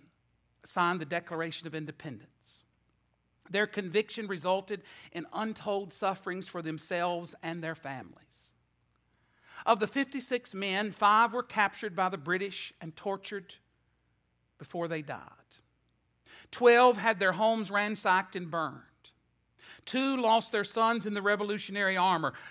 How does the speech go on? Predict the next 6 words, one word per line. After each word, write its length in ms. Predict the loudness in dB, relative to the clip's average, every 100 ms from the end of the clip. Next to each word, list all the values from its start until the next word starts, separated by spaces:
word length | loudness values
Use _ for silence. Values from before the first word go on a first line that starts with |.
| -6 4
Army. 420 | 6 6 2 -8 -16 -4
Another 400 | 0 4 6 4
had 260 | 2 0 -2
two 220 | -4 -4
sons 400 | -2 -2 -2 -4
captured. 580 | -4 -2 -2 -4 -6